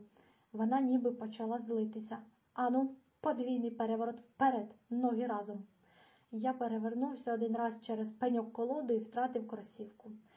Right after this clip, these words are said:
Почув, як всі регочуть, і вирішив, що мені коштує, розвеселю їх іще сильніше. Перевернувся знову і вихитрився запустити другу в стелю.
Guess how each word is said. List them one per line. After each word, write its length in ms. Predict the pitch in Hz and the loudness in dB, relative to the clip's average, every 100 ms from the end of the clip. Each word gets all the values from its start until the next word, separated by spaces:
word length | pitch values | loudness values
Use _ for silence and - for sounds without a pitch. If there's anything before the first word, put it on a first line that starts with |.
| - - | -20 -6
Почув, 500 | 233 220 277 302 277 | -4 -4 -4 -4 -4
як 200 | 226 220 | -4 -6
всі 280 | - 269 262 | -6 -2 0
регочуть, 840 | 254 220 - 277 330 - 302 - - | 2 0 0 -2 -2 -8 -12 -12 -6
і 160 | 269 254 | -2 -2
вирішив, 640 | 214 220 208 - 226 220 - _ _ _ | 0 0 0 -6 -12 -14 -16 _ _ _
що 340 | - - 359 302 | -20 -4 0 2
мені 300 | 240 214 220 | 4 2 2
коштує, 520 | 220 214 - 214 208 220 | -2 -8 -8 -12 -12 -8
розвеселю 720 | 254 254 233 240 233 226 247 | 0 0 0 -6 -2 -2 -2
їх 360 | 311 311 285 - | -4 -6 -8 -4
іще 500 | 277 254 - - 226 220 | -4 -4 -8 -4 -4 -2
сильніше. 540 | 220 208 208 196 - 208 - - - _ | -4 -4 -8 -14 -14 -16 -18 -20 -20 _
Перевернувся 720 | 254 262 247 247 226 214 220 | 6 6 4 0 -2 -2 -4
знову 420 | 220 294 330 311 | -2 -2 -2 -4
і 220 | - 233 | -4 -4
вихитрився 680 | 214 226 339 277 277 277 - | -6 -6 -6 -6 -8 -8 -6
запустити 680 | 233 220 214 - 285 - 254 | -6 -6 -8 -10 -10 -4 -4
другу 420 | 214 226 294 262 | -2 0 0 -2
в 60 | 262 | -6
стелю. 600 | - _ 262 269 214 | -10 _ -2 0 -2